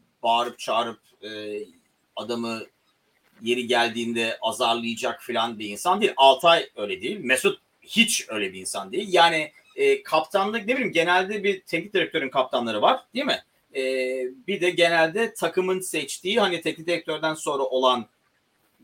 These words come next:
bir ya da iki kaptan var. Am, o kişiler yani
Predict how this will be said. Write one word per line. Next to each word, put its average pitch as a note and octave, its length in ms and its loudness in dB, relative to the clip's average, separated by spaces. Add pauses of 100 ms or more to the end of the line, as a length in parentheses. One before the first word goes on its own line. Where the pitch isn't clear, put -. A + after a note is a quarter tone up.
(120)
bir C3+ 120 2
ya B2 200 2
da A#2+ 40 -2
iki A#2 500 -2
kaptan - 460 -4
var. - 160 -4 (560)
Am, A2+ 440 0 (880)
o E3 160 4
kişiler F3+ 540 6
yani D#3+ 420 2